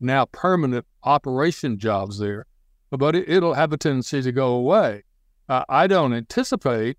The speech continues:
that this boom is gonna last much beyond twenty thirty, maybe. We'll just have to see. But we have a huge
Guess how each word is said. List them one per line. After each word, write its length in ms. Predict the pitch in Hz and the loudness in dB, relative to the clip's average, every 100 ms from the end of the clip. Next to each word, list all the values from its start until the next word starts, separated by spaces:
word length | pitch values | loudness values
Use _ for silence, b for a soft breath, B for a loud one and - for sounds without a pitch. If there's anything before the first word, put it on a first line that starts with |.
| _ | _
that 300 | 135 123 117 | -2 -2 2
this 220 | 160 196 | 2 2
boom 360 | - 120 127 156 | 2 2 2 -2
is 140 | 127 | -2
gonna 220 | 139 127 | 0 0
last 440 | 113 117 123 143 - | 0 2 0 -2 -8
much 300 | 110 120 147 - | -4 0 0 0
beyond 480 | 127 120 120 123 135 | 0 2 2 0 -2
twenty 280 | 135 127 107 | -2 -2 -2
thirty, 400 | - 135 196 175 | -2 0 2 2
maybe. 360 | 104 98 104 | 0 -2 -4
We'll 180 | 160 160 | -4 -4
just 120 | 156 | -2
have 160 | 151 151 | -2 -2
to 60 | |
see. 400 | - - 214 123 - _ _ _ _ | -8 -2 -2 -2 -6 _ _ _ _
But 140 | 123 123 | -4 -4
we 280 | 127 143 170 | -2 2 2
have 320 | 120 170 175 | 2 2 2
a 120 | 147 | 2
huge 500 | - - 170 190 190 | -2 -4 -4 -2 -2